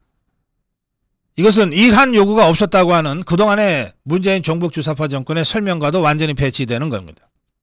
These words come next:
이천십칠 년 십일월에 강경화는 국회에서 사실이 아니다 그랬는데 일 한과 관련해서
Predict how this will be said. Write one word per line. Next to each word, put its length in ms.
이천십칠 600
년 120
십일월에 580
강경화는 640
국회에서 680
사실이 420
아니다 300
그랬는데 500
일 180
한과 240
관련해서 520